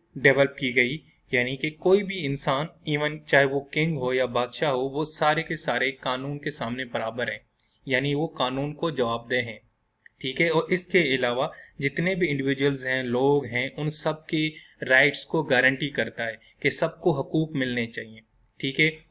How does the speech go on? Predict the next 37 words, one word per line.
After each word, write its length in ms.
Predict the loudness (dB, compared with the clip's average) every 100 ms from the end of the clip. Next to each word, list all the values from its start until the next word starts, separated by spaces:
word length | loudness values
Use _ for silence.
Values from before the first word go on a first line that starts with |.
| 2
और 220 | 2 4
even 240 | 2 4 4
अगर 200 | 2 2
किसके 320 | -2 -4 -2
साथ 220 | 0 0
ज्यादती 380 | 4 2 2 2
होती 380 | 2 0 -2 -2
है 180 | -2
तो 120 | -2 -6
उसको 420 | -6 -8 -2 -4
पूरा 520 | -4 -10 2 4 4
का 120 | 0
पूरा 440 | -4 -2 0 2 4
राइट 340 | 4 2 2
है 120 | 0
कि 160 | 0 -4
उसके 460 | -6 -6 0 0
फेयर 300 | 0 4 6
ट्रायल 340 | 6 6 4 4
हो। 180 | -2 -12 _ _ _ _ _ -2
ये 220 | 6 8
ना 140 | 8
हो 220 | 6 4 2
कि 140 | 0
उसके 340 | -2 -2 0
साथ 240 | 2 2 2 2
जो 80 |
है 80 | 0
ना 100 | 0
उसको 240 | -4 -2 -2
कोर्ट 320 | 0 -2 0
के 60 |
सामने 300 | 0 0 -2
पेश 280 | 0 0 0
ना 120 | -4
किया 240 | -4 0 0
जाए 340 | 2 0 0